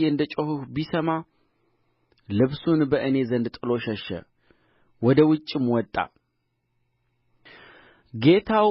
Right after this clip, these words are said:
ወደ ቤቱ እስኪገባ ድረስም ልብሱን ከእርስዋ ዘንድ አኖረች።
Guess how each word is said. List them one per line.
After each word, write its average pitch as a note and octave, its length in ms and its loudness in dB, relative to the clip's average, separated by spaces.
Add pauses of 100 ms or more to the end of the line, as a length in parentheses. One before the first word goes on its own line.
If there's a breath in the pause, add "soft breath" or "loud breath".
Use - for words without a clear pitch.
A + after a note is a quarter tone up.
ወደ E3+ 220 0 (680)
ቤቱ D#3 300 2 (100)
እስኪገባ B2+ 480 -2 (120)
ድረስም A2+ 440 -4 (540)
ልብሱን E3 480 0 (120)
ከእርስዋ C3 540 -2
ዘንድ G#2 300 -4 (140)
አኖረች። G#2+ 440 -2